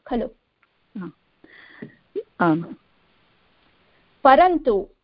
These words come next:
Speaker 2: या।
Speaker 1: आद्गुणः इति सूत्रं प्रबाद्य इति वदामः। प्रबाद्य इत्युक्ते तद् वर्जयित्वा निष्कास्य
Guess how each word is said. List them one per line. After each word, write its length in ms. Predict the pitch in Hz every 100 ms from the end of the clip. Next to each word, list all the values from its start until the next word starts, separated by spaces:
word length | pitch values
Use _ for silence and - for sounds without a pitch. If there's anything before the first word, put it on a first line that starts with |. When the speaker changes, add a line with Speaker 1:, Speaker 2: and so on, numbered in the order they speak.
| -
Speaker 2:
या। 200 | 175 160 _ _ _ _ _ _ _ -
Speaker 1:
आद्गुणः 1080 | 247 277 339 311 247 302 302 311 302 311 302 -
इति 240 | 262 277 262
सूत्रं 400 | 277 277 285 294
प्रबाद्य 1000 | 285 254 220 - 254 247 208 208 202 208 - _ -
इति 180 | 240 302
वदामः। 540 | 240 220 214 220 226 - -
प्रबाद्य 680 | - 233 269 285 240 285 277
इत्युक्ते 520 | 240 - 262 - 330 440 _ _ _ _ _ -
तद् 240 | 294 269 - _ 233
वर्जयित्वा 840 | 226 226 220 277 240 - 220 269
निष्कास्य 1000 | 285 254 - - 254 240 _ 202 -